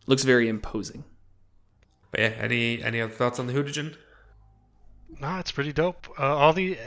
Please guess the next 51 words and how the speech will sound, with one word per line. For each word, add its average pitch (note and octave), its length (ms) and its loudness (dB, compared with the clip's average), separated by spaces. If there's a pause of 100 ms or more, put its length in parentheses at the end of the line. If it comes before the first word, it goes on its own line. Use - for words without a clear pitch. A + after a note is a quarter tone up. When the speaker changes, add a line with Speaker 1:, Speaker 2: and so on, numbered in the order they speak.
(140)
Speaker 3:
I D#3+ 60 -4
mean, G3 160 0
any G#3+ 240 0
Arch C3 300 -2
Devil B2 260 -6
is A#2 80 -10
gonna B2 160 -6
be A#2+ 120 -4
a A2+ 60 -4
very A#2+ 560 -2
epic A#2+ 360 -4
encounter. B2+ 520 0 (460)
Um, A#2 400 4
but A2+ 240 -2
like A#2 220 0
you B2+ 160 0
said, B2+ 320 -2
Jared, A2+ 400 -2
and A2+ 120 -14
like A2 200 -8
we A#2 100 -2
say A2 280 -4
every A2 300 -10
single A#2+ 360 -2
episode, A2+ 580 -2 (720)
your A#2 140 -4
sack A#2 400 4
of B2+ 80 -4
meat's C3 440 -2
not A2+ 440 2
gonna B2+ 200 0
last A#2 440 0
as A2+ 100 -6
long A2+ 280 -8
as A2+ 120 -8
you A#2 80 -8
think A#2 240 -6
it's - 160 -10
going G#2+ 220 -6
to G#3 180 10
last. - 420 10
Speaker 1:
<laughs> - 680 -10
Speaker 3:
You A#2+ 160 -8
know, A2 200 -4 (380)
Mythic C#3 380 4
Encounter C#3 500 4
is B2+ 280 2
one B2 280 0
way A#2+ 200 -2
to A#2+ 220 -8
definitely A#2+ 680 -6